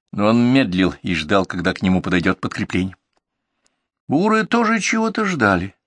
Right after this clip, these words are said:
Лишь вяло обстреливали город, применяя свою излюбленную тактику — поражать противника из хорошо оборудованных укреплений. Рохлин читал отчет аналитиков из внешнеполитического отдела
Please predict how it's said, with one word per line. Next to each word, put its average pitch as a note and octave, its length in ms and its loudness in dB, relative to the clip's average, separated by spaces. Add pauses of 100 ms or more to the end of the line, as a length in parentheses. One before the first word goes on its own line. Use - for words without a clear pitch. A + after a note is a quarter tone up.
(1080)
Лишь A2 320 2
вяло E3 320 2
обстреливали G#2+ 800 0
город, F#2+ 400 0 (220)
применяя G2 460 0
свою G2 340 0
излюбленную G2+ 560 0
тактику — - 460 -2 (260)
поражать F#2 420 -2
противника B2 600 0
из F2+ 100 0
хорошо G2 420 0 (180)
оборудованных F#2+ 720 0
укреплений. F#2+ 560 -10 (1800)
Рохлин C#3 560 4
читал C#3 440 2
отчет A2+ 400 0
аналитиков A2+ 880 0 (180)
из F2 180 -6
внешнеполитического G2 1120 -2
отдела F2+ 400 0